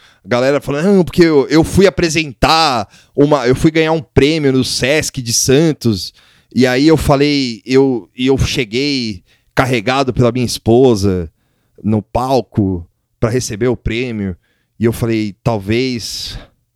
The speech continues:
e eu olhei pra todo mundo e disse, "Talvez essa seja a minha última aparição,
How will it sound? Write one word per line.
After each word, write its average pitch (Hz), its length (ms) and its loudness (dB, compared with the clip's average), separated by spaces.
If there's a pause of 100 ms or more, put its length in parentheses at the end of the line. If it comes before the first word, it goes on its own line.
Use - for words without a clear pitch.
e 101 60 -6
eu 110 80 0
olhei 110 180 -2
pra 107 160 -10
todo 110 180 -4
mundo 107 400 -6
e 95 60 -6
disse, 95 300 -12
"Talvez 104 440 -8
essa 110 220 -12
seja 110 360 -8
a - 20 -8
minha 101 160 -8
última 110 300 -8
aparição, 101 640 -10